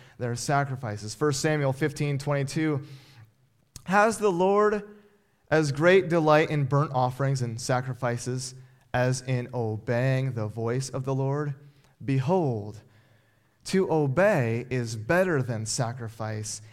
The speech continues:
and to listen than the fat of rams." You see, people thought that they could approach God casually and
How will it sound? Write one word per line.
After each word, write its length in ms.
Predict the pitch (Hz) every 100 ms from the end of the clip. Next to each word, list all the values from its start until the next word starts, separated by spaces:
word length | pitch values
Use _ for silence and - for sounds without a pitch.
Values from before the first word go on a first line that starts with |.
| _
and 200 | 131 120
to 120 | -
listen 800 | 120 131 190 - - 107 107 110 - - -
than 140 | 120
the 80 | 110
fat 500 | 110 131 120 117 - 127
of 160 | 110
rams." 800 | 113 117 107 104 101 104 - - _ _ _ _ _ _ _ _ _ _
You 40 | 131
see, 340 | 143 151 143 131 -
people 480 | 180 180 170 143 -
thought 280 | - 165 156
that 80 | 147
they 100 | 165
could 100 | 147
approach 380 | 123 165 160 131
God 260 | 156 139
casually 800 | - 156 156 160 151 156 151 160
and 120 | 120